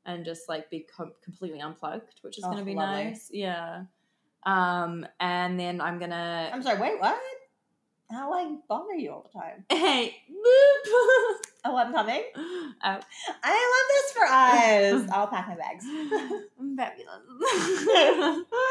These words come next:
Speaker 1: <laughs>
Speaker 2: Tell Michael to scoot over.
Speaker 1: Yeah.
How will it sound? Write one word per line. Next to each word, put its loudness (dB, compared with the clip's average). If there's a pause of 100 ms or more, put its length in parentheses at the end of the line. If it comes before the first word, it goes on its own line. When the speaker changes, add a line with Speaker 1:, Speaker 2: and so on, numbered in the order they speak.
(300)
Speaker 1:
<laughs> -20
Speaker 2:
Tell -2
Michael 2
to 2
scoot -8
over. 6
Speaker 1:
Yeah. 4